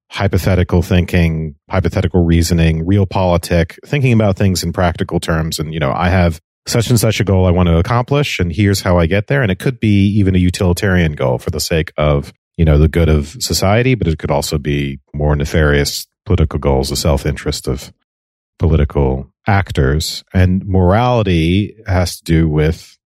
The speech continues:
Kantian obligation, what it is that we ought, know that we ought to do a priori. So the question is, when do those things conflict? And, you know, he kind of started this whole thing by alluding to this, the idea that, well, you know, a lot of people say,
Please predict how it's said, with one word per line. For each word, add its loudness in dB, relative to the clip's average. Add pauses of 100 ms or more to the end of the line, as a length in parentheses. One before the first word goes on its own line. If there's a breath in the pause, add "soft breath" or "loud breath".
(120)
Kantian 0 (240)
obligation, 0
what 2
it -2
is 2
that -2
we 0
ought, 2
know 0
that 2
we 2
ought 0
to -2
do 2
a 0
priori. 0 (240)
So -2
the 2
question 2
is, -2 (200)
when 2
do 2
those 0
things -2
conflict? -2
And, 0
you 2
know, 2
he 2
kind -2
of 0
started 0
this 0
whole 0
thing 0
by 2
alluding 2
to -2
this, -4
the 2
idea 4
that, 0
well, 2
you 2
know, 2
a 2
lot 2
of -6
people -2
say, 2